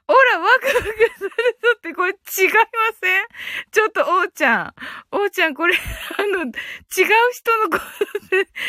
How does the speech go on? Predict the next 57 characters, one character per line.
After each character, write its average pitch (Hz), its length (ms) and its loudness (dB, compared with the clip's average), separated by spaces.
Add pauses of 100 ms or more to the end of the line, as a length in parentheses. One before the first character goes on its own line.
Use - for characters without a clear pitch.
(200)
ち 392 100 0
ょ 381 40 0
っ - 40 -4
と 370 80 -8
待 285 240 -2
っ - 20 -20
て。 196 300 -4 (400)
あ 240 160 2
の、 226 140 -2
違 - 20 -4
う 202 40 -10 (640)
人 427 280 -6
の 285 460 -4
セ 311 200 -4
リ 277 100 -2
フ 285 120 -4
じ 254 80 -4
ゃ 254 80 -2
な 233 120 -4
い 226 80 -6
で 226 100 -6
す - 100 -18
か？ 165 440 -10 (400)
は 240 320 -6
い。 - 140 -16 (2000)
は 269 180 2
い。 - 180 -6
素 - 140 -18
敵 330 260 0
コ - 160 -2
メ 262 140 -4
ン 214 80 -8
ト。 165 240 -4 (260)
は 247 240 -6
い。 - 140 -10 (120)
今 381 120 0
日 285 60 -2
も 220 140 -2
頑 254 220 -4
張 269 100 0
っ 247 60 -4
て 220 140 -2
る 202 120 -2
わ 202 120 -2
し。 - 320 -10 (300)
は 240 180 -2
い。 - 160 -6 (220)
お - 60 0
ー - 60 0
ち 208 120 -6
ゃ 165 40 -4
ん 147 40 -8
で 160 100 -6
す - 140 -8
ね。 190 340 -8 (340)
は 226 220 -4
い。 - 120 -10